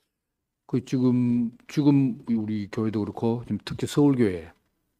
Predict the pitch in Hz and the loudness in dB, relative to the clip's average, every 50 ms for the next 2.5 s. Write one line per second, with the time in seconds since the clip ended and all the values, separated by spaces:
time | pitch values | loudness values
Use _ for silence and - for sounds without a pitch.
0 | _ _ _ _ _ _ _ - - 90 - - - - 139 123 117 98 101 95 | _ _ _ _ _ _ _ -12 -12 -12 -14 -12 -4 0 0 0 0 0 -4 -8
1 | 98 95 87 80 80 _ _ _ _ _ _ _ - 82 78 - - - 101 104 | -10 -10 -12 -16 -20 _ _ _ _ _ _ _ -20 -20 -20 -20 -18 -14 -12 -10
2 | 95 87 95 87 90 92 87 73 - | -10 -10 -10 -10 -10 -10 -12 -12 -16